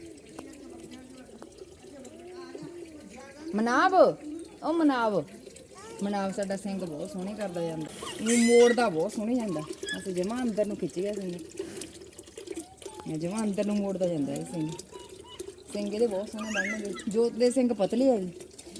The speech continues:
ਪਤਾ ਨਹੀਂ ਇਹ ਕੋਈ ਵੀ ਸਿੰਘਾਂ ਪੱਖੋਂ ਨਾ ਥੋੜ੍ਹੇ ਜਿਹੇ ਇਹਨਾਂ ਦੇ ਸਿੰਘ ਮੋਟੇ ਜਿਹੇ ਹੁੰਦੇ ਆ ਜੀ।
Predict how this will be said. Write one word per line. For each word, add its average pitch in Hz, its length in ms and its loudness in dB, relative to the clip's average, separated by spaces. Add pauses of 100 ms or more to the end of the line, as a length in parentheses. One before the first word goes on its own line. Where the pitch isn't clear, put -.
(140)
ਪਤਾ 294 220 6
ਨਹੀਂ 349 140 6
ਇਹ 349 100 4
ਕੋਈ 320 340 2
ਵੀ 349 180 6
ਸਿੰਘਾਂ 277 400 8
ਪੱਖੋਂ 262 400 4
ਨਾ 320 260 6 (2000)
ਥੋੜ੍ਹੇ 262 200 6
ਜਿਹੇ 339 80 4
ਇਹਨਾਂ 349 140 6
ਦੇ 370 80 4
ਸਿੰਘ 285 320 6
ਮੋਟੇ 254 460 4
ਜਿਹੇ 262 180 6
ਹੁੰਦੇ 156 320 2
ਆ - 40 -4
ਜੀ। 151 120 -6